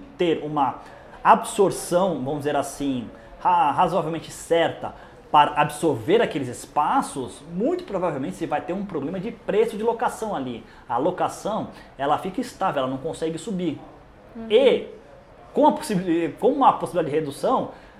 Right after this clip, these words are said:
Speaker 1: é, de recessão, perdão, você tem uma possibilidade de redução de preços.
Speaker 2: Sim.
Speaker 1: Então é o seguinte, novamente, pre-, é, pra tijolo, é, eu, eu espero, assim, é,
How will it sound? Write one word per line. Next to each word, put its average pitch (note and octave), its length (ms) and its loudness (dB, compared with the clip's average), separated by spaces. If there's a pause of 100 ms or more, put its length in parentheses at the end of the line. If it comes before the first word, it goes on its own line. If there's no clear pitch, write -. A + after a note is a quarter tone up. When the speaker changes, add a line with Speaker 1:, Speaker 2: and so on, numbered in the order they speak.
(140)
Speaker 1:
é, C3+ 100 -2
de C3+ 140 0
recessão, E3+ 460 0
perdão, E3 480 -2 (340)
você F#3+ 180 -6
tem G3 200 -4
uma A3 80 -2
possibilidade F#3+ 340 -4
de G3+ 60 0
redução A3 260 0
de C#4 60 2
preços. - 520 -2 (280)
Speaker 2:
Sim. G3+ 260 -12 (320)
Speaker 1:
Então G#3+ 340 -2
é F3+ 80 0
o F3+ 60 0
seguinte, E3+ 480 -4 (320)
novamente, F3 420 2
pre-, E3 380 -2
é, D3 140 4
pra - 240 -2
tijolo, E3 520 4
é, C#3 200 2
eu, C3 160 2
eu D3 40 2
espero, F#3 380 -2
assim, C#3+ 320 -4
é, B2 200 -6